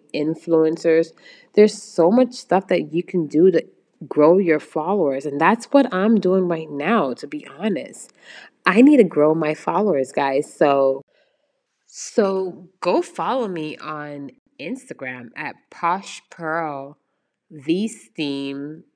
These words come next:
That's it. So, yeah.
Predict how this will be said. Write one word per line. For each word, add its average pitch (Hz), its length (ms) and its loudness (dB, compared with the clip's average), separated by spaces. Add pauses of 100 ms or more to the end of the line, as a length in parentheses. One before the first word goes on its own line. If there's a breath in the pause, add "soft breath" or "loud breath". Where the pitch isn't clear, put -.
(2750)
That's 151 260 -6
it. 285 200 -4 (840 soft breath)
So, 139 760 -18 (460)
yeah. 196 340 -12